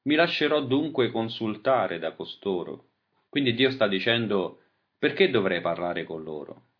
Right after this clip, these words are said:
Perché dovrei avere a che fare con loro? Questi uomini che stanno qui davanti a te hanno eretto i loro idoli nel loro cuore. L'idolatria comincia nel cuore, è lì che uno si allontana da Dio,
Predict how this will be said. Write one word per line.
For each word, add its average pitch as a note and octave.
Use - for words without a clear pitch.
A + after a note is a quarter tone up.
Perché D3+
dovrei G#2
avere F#2
a E2
che F2+
fare E2
con D#2
loro? C#2
Questi D3
uomini D3+
che C#3
stanno C3+
qui C3+
davanti B2
a A#2
te C3+
hanno G#2+
eretto A2
i G#2
loro G2+
idoli G#2
nel F2+
loro F2+
cuore. G2
L'idolatria D3
comincia C3+
nel A2+
cuore, A2
è A#2
lì F#3
che A#2
uno G2
si F2+
allontana F2
da D#2
Dio, D#2+